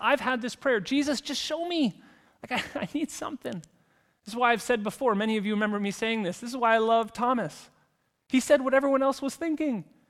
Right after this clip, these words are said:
"Show me the hands, and then I'll believe," 'cause this is really difficult to believe sometimes. And so we look at this story and we see,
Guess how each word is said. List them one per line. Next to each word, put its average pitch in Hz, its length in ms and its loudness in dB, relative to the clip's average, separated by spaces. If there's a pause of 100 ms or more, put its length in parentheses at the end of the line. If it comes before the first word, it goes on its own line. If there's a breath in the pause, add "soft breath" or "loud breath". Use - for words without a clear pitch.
(220 soft breath)
"Show 311 240 6
me 339 140 4
the 320 100 4
hands, 311 720 2 (180)
and 240 140 4
then 285 100 6
I'll 277 120 6
believe," 262 720 -4
'cause 220 160 0
this 247 120 -4
is 196 120 -2
really 247 380 0
difficult 226 420 -6
to 196 80 -10
believe 214 340 -4
sometimes. 151 640 -12 (4000)
And - 100 -10
so 175 100 -6
we 156 120 -4
look 175 160 -6
at 165 80 -12
this 147 120 -8
story 147 440 -2
and 131 100 -4
we 131 100 -4
see, 127 380 -6